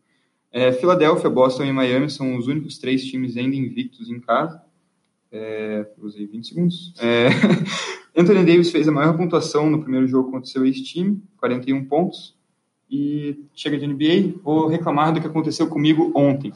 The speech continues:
Acontece que eu tive uma matéria, que eu não vou falar qual pra não expor os professores envolvidos, na qual eu fiquei com seis e noventa e cinco de média. A média pra eu passar de ano direto seria sete. E o professor, infeliz, me arredondou pra seis e nove, em vez de me arredondar pra sete.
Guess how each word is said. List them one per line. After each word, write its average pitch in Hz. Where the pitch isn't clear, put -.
Acontece 160
que 127
eu 113
tive 117
uma 127
matéria, 127
que -
eu -
não 127
vou 131
falar 127
qual 131
pra 127
não 123
expor 131
os 117
professores 120
envolvidos, 143
na 147
qual 160
eu -
fiquei 165
com 170
seis 170
e -
noventa 170
e 165
cinco 160
de 151
média. 123
A 117
média 131
pra 139
eu -
passar 131
de 127
ano 131
direto 127
seria 135
sete. -
E 156
o 156
professor, 175
infeliz, 233
me 170
arredondou 165
pra 156
seis 170
e 170
nove, 156
em 113
vez 120
de 120
me 120
arredondar 120
pra -
sete. -